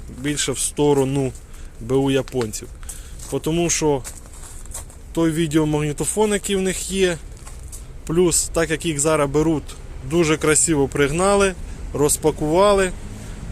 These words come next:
перекрасили, освіжили. І так от дивишся, як новий трактор, їй-богу. І це, звісно, підкупає. І ціна там буде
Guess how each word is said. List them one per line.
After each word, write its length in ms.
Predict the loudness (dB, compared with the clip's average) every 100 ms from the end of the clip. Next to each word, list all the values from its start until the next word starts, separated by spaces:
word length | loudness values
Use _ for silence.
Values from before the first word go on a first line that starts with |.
| 2
перекрасили, 960 | 6 6 4 2 4 6 6 6 4 0 -8 -8 -6 2
освіжили. 840 | 2 4 2 4 4 6 4 0 -4 -10 -10 -10 -10 -8
І 40 |
так 140 | -4 0
от 120 | 0
дивишся, 400 | 2 2 4 2
як 160 | 2 2
новий 220 | 2 2
трактор, 460 | 2 2 0 -2 0
їй-богу. 460 | 0 0 0 0 -4 -8 -10 -10 -10 -12 -12 -12 -12 -10 -10 -4
І 100 | -4
це, 260 | 2 2 2
звісно, 400 | 0 0 -2 -4
підкупає. 640 | -6 -8 -4 -2 -2 -4
І 60 | -4
ціна 300 | 0 2 2
там 180 | 0 0
буде 400 | 2 2 2